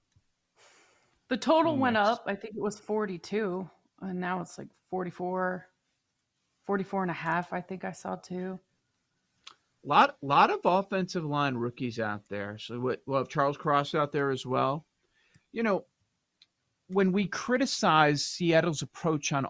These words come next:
Speaker 2: offense, it's about the coaching. It's about the play calling. But it's not like Geno Smith is gonna be out there with a bunch of nobodies. D K Metcalf, there's a lot of teams that would love to add D K Metcalf to the outside.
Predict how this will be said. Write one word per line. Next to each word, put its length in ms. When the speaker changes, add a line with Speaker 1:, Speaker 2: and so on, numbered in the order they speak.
Speaker 2:
offense, 500
it's 160
about 260
the 80
coaching. 540
It's 160
about 340
the 60
play 320
calling. 520
But 120
it's 200
not 220
like 160
Geno 300
Smith 340
is 100
gonna 180
be 180
out 220
there 120
with 200
a 40
bunch 280
of 60
nobodies. 600
D 100
K 220
Metcalf, 520
there's 200
a 40
lot 340
of 100
teams 300
that 120
would 100
love 200
to 220
add 220
D 140
K 220
Metcalf 520
to 100
the 160
outside. 580